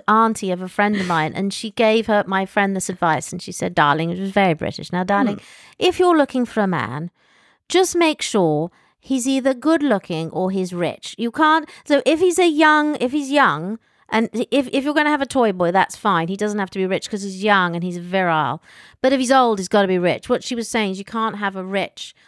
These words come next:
Speaker 1: Yeah.
Speaker 2: a, a, a rich, poor, an old, poor guy
Speaker 1: Yeah.
Speaker 2: or a sort of young, ugly guy. But the point is, is you, you know, like, choose, right?
Speaker 1: Choose,
Speaker 2: It
Speaker 1: God
Speaker 2: makes
Speaker 1: damn
Speaker 2: sense.
Speaker 1: it.
Speaker 2: So if, if he's young and he's not rich, but he's, you know, virile,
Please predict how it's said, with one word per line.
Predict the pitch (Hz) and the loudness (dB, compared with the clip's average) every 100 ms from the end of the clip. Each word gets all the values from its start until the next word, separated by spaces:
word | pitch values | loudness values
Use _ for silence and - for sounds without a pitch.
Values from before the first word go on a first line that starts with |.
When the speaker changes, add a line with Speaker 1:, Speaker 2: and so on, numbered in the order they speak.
| _ | _
Speaker 1:
Yeah. | 220 214 | -2 0
Speaker 2:
a, | 214 | 2
a, | 208 190 | 0 0
a | 202 | 0
rich, | 226 - - | 0 -2 -6
poor, | 233 214 - _ | -2 0 -2 _
an | 226 240 | 0 4
old, | 269 269 269 | 4 2 -2
poor | - 254 233 | -2 2 2
guy | 185 156 127 156 214 | 2 0 0 -2 0
Speaker 1:
Yeah. | 226 226 175 - | 0 0 -4 -6
Speaker 2:
or | 226 220 | 0 0
a | 214 | 0
sort | 220 | -4
of | 214 | -8
young, | 196 220 214 208 - | -2 2 2 0 0
ugly | 220 208 180 | -2 -2 -6
guy. | 165 - | -6 -4
But | 247 - | -4 -2
the | 247 | -2
point | 247 269 254 | 0 -2 -2
is, | 226 208 | -4 -6
is | 208 214 | -10 -10
you, | 214 208 | -12 -8
you | 247 | -4
know, | 175 175 | -2 0
like, | 208 208 _ _ _ _ - | -2 -2 _ _ _ _ -8
choose, | - 349 202 147 175 | 0 2 2 -2 -4
right? | 165 214 466 523 508 | 0 2 4 4 4
Speaker 1:
Choose, | 381 220 - | 2 -2 0
Speaker 2:
It | |
Speaker 1:
God | 202 190 | 4 4
Speaker 2:
makes | 185 | 4
Speaker 1:
damn | 196 196 208 269 302 | 2 2 4 2 0
Speaker 2:
sense. | |
Speaker 1:
it. | - | 0
Speaker 2:
So | 262 247 | 0 2
if, | 247 269 - | 0 -2 0
if | 277 | -2
he's | 294 294 | 0 -2
young | 294 294 226 | 2 0 0
and | 214 | -4
he's | 208 | -2
not | 220 - | -4 -2
rich, | 214 - - | -4 -6 -6
but | 202 | -6
he's, | 190 214 196 | -6 -8 -6
you | 226 | -6
know, | 156 | -8
virile, | 165 196 180 147 110 101 196 | -8 -6 -6 -6 -8 -10 -12